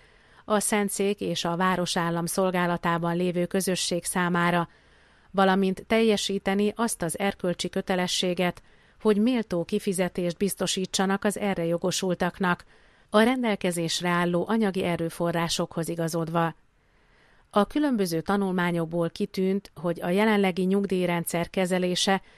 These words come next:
figyelembe véve a rendelkezésre álló összeget, jelentős deficitet mutat. Független szakértők által végzett további vizsgálatok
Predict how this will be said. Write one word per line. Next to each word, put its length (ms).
figyelembe 560
véve 300
a 60
rendelkezésre 880
álló 360
összeget, 640
jelentős 600
deficitet 640
mutat. 480
Független 580
szakértők 760
által 380
végzett 480
további 460
vizsgálatok 720